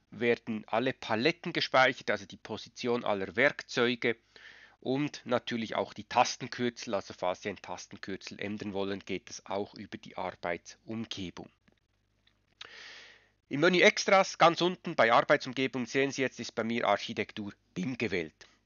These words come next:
Diese Arbeitsumgebung bedeutet, dass ich auf der linken oberen Seite hier die entsprechenden Bauteilwerkzeuge habe und hier unten habe ich verschiedene Werkzeuggruppen, die ich durch einen Klick entsprechend aktivieren kann.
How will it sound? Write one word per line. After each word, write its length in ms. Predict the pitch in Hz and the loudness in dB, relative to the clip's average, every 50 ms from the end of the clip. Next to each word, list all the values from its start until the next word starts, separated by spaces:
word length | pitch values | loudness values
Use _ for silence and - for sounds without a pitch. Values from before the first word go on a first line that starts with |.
| _ - | _ -10
Diese 180 | 135 120 139 | 2 4 6
Arbeitsumgebung 680 | 123 151 156 156 170 156 - - 131 - 143 135 135 127 | 6 6 8 6 4 4 4 -2 -2 0 0 0 0 -2
bedeutet, 500 | - 117 107 127 127 143 - - 143 - | -2 0 2 4 2 2 2 -2 -4 -2
dass 180 | 123 113 - - | -2 -2 -2 -2
ich 120 | 113 - | -4 -2
auf 160 | 110 101 - _ | -2 -2 -2 _
der 100 | 113 107 | -6 -4
linken 480 | 110 131 151 165 - _ - - - | -2 -4 -4 -4 -10 _ -8 -8 -6
oberen 380 | - - 123 123 - 113 113 104 | -4 -4 -6 -4 -4 -6 -6 -4
Seite 460 | - - 104 110 131 139 - - 131 | 0 4 4 4 4 4 2 -4 -6
hier 240 | 104 - 113 117 123 | -6 -4 -6 -8 -6
die 120 | - - | -4 -4
entsprechenden 680 | 110 104 - - _ - 113 107 - - 110 98 95 87 | -4 -4 -4 -8 _ 0 0 0 0 -6 -10 -10 -10 -2
Bauteilwerkzeuge 1200 | _ 113 127 160 175 - - 147 151 147 143 123 127 135 139 - - - - 135 127 127 - - 113 | _ 4 4 4 4 0 2 2 2 4 4 2 2 2 2 0 -4 -2 0 0 0 0 -2 -4 0
habe 380 | 110 110 110 113 - - 117 117 _ _ _ - - - - - - - - _ | 2 2 2 4 2 0 -2 -2 _ _ _ -20 -20 -20 -20 -20 -20 -20 -20 _
und 200 | _ - 120 - | _ -8 -6 -4
hier 160 | - 123 123 131 | -2 -2 0 2
unten 360 | 143 165 160 - _ 160 135 | 2 0 -2 -6 _ 0 4
habe 180 | 123 117 - | 4 4 2
ich 120 | 120 - - | 0 -8 -8
verschiedene 440 | 120 - - 120 - 120 104 101 87 | -8 -8 -8 -8 -6 -2 -2 0 4
Werkzeuggruppen, 880 | 117 127 156 - - - 156 143 - - 139 139 - _ - 139 120 | 4 4 4 2 -2 -2 -2 -2 -2 -2 -4 -6 -6 _ -12 -12 -6
die 140 | - 120 117 | -4 -6 -6
ich 100 | 104 - | -4 -6
durch 180 | - - - | -8 -2 -2
einen 220 | 104 95 98 92 - | -2 -2 -2 -6 -12
Klick 460 | - - 107 107 - _ - - - _ _ | -8 -6 -6 -6 -6 _ -18 -18 -18 _ _
entsprechend 640 | - 104 104 - - 98 101 95 - - 117 - | -10 -10 -10 -8 -6 -6 -6 -6 -6 -10 -6 -4
aktivieren 680 | - 107 - - - 143 131 98 92 90 92 78 82 _ | -4 -4 -6 -6 -8 -6 -6 -6 -4 -6 -8 -8 -10 _
kann. 220 | - - - - | -16 -16 -16 -16